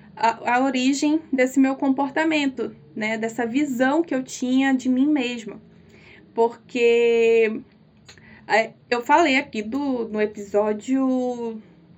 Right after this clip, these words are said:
do meu diário, né? Que eu falei, eu encontrei o meu diário. Eu falei pra vocês que eu namorei com um boy lixo.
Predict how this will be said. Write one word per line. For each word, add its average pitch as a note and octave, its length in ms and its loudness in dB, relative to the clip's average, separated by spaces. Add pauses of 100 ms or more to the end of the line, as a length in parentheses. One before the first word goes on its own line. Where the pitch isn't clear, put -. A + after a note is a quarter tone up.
(460)
do A#3+ 100 -10
meu C4 180 2
diário, A#3+ 520 0
né? A3+ 140 -6
Que A#3+ 80 -16
eu - 20 -20
falei, A#3+ 320 -4
eu A3+ 60 -6
encontrei B3 280 -4
o A#3+ 40 -4
meu A#3 100 -4
diário. A3+ 460 0 (440)
Eu A#4+ 120 -4
falei A#4 160 4
pra G#4+ 100 2
vocês G#4 300 4
que G#4 60 -2
eu G4+ 80 4
namorei G4 560 4
com E4 120 -2
um E4 160 2
boy C#4 240 2
lixo. G#3+ 500 -4